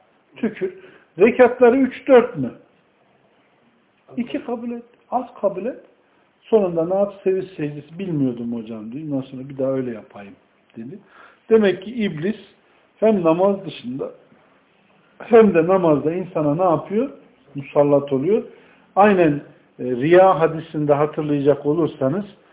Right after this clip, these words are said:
"Biz," diyor, "Deccal'dan konuşuyorduk. Size bundan daha büyük bir beladan haber vereyim mi?" "Ver ey Allah'ın Resulü." Bu saklı şirk, yani gizli şirk. Bunun ne olduğunu biliyor musunuz?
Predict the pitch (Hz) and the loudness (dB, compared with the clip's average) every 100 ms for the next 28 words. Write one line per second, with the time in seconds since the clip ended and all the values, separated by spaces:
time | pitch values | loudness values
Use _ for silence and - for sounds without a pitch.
0 | _ _ _ _ 165 170 151 160 127 143 | _ _ _ _ -8 -6 2 2 4 2
1 | 143 127 113 135 143 175 170 165 185 170 | 2 -6 -2 -2 -2 -8 -8 -10 -8 -6
2 | 175 - - - 131 147 127 131 143 127 | -8 -14 -20 -16 -2 -2 0 -2 0 0
3 | 123 123 135 131 127 - 117 123 127 127 | -4 -6 -4 -4 -6 -8 -12 -6 -4 -4
4 | 123 120 120 113 120 113 120 147 196 180 | -4 -6 -8 -10 -10 -8 -4 -2 -2 -4
5 | 196 - _ _ _ _ 156 180 151 139 | -10 -14 _ _ _ _ 0 4 6 6
6 | 135 127 131 123 123 - 151 233 - - | 4 0 -2 -4 -6 -6 -2 -2 -4 -20
7 | _ _ - 196 226 - - 139 131 196 | _ _ -6 -4 -4 -10 -14 -14 -12 -10
8 | 160 - - - 131 123 123 110 123 127 | -8 -8 -10 -12 -10 -8 -8 -8 -10 -8
9 | 147 131 - - _ _ _ _ _ 165 | -10 -10 -10 -10 _ _ _ _ _ 0
10 | 262 285 269 247 220 208 180 165 175 160 | 2 6 6 6 6 2 2 2 2 2
11 | - 190 240 | -4 -4 -4